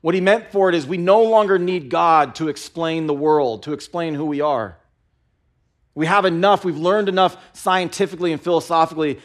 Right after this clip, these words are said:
to have more sophisticated understandings of who God is. Unguided evolution has come to be accepted as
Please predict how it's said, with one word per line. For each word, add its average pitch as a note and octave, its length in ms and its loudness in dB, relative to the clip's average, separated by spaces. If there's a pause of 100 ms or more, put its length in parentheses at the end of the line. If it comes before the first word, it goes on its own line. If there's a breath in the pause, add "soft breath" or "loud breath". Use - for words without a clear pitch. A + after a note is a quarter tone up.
(120)
to E3 100 -4
have D#3 200 2
more E3 180 -2
sophisticated E3 720 -6
understandings D3 560 -6
of A#2+ 80 -8
who C#3 100 -8
God B2+ 240 -2
is. G#2+ 420 -6 (2500)
Unguided G3 520 4
evolution F3+ 600 -2
has C#3+ 160 -6
come F#3 200 -2
to F3 40 -2
be E3+ 140 2
accepted F#3 560 0
as C#3 360 0